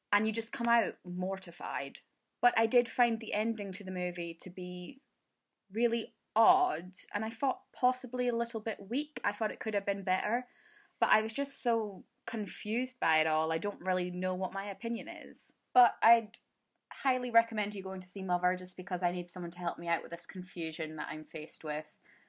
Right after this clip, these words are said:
Yesterday was so unbelievable and really cool that I don't know what I think about the movie. It's completely so strange, but I also think I liked it.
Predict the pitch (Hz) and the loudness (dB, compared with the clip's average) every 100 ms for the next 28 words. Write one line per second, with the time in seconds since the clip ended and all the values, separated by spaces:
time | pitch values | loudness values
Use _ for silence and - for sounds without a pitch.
0 | _ - 214 214 - 208 190 180 180 - | _ -4 -2 -2 -4 -4 -2 -4 -4 -2
1 | 196 175 180 185 180 175 175 165 160 160 | 0 2 0 0 -2 -2 -2 -2 -2 -2
2 | 160 165 165 165 170 160 156 156 151 - | -6 -4 -4 -6 -4 -4 -2 -2 -4 -6
3 | - 170 170 175 170 - 170 165 165 170 | -2 -2 0 -4 -4 -4 -4 -2 -4 -6
4 | 185 _ _ _ - 190 175 - _ - | -12 _ _ _ -10 2 2 2 _ -2
5 | 180 180 208 208 214 - 220 240 240 254 | -2 0 -4 0 0 0 0 -4 -2 -2
6 | 277 294 294 220 220 - - - _ _ | -2 -4 -6 -8 -10 -10 -14 -16 _ _
7 | - 262 233 233 254 - 214 226 214 - | 0 0 0 -2 -4 -4 -8 -8 -10 -12
8 | _ _ _ _ _ _ _ _ _ - | _ _ _ _ _ _ _ _ _ -10
9 | - 277 277 269 - - 254 226 226 220 | 0 2 4 0 -4 -2 0 0 -2 -4
10 | 220 220 - - _ _ _ _ _ _ | -6 -6 -10 -14 _ _ _ _ _ _
11 | _ _ _ _ _ _ 262 247 254 254 | _ _ _ _ _ _ 4 6 6 4
12 | 247 - 262 262 254 226 247 233 214 233 | 2 -2 -4 -2 -2 0 0 2 2 0
13 | - - 226 226 | -4 -4 0 2